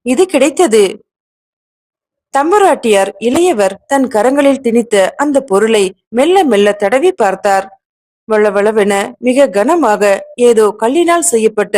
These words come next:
பெட்டி போலல்லவா தெரிகிறது. "உன்னிகளா, என்ன இது?" "அதை தெரிந்து கொள்ள முடியாமல் தானே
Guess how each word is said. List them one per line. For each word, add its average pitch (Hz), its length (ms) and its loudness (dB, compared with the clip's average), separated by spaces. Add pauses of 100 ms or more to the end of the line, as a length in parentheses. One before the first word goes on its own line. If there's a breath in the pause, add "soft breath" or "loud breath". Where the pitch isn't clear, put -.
பெட்டி 269 400 -2
போலல்லவா 220 560 0
தெரிகிறது. 233 560 2 (1600)
"உன்னிகளா, 214 480 2 (640)
என்ன 220 300 2
இது?" 302 260 0 (2000)
"அதை 285 280 2
தெரிந்து 320 400 2
கொள்ள 339 240 2
முடியாமல் 269 600 0
தானே 233 240 2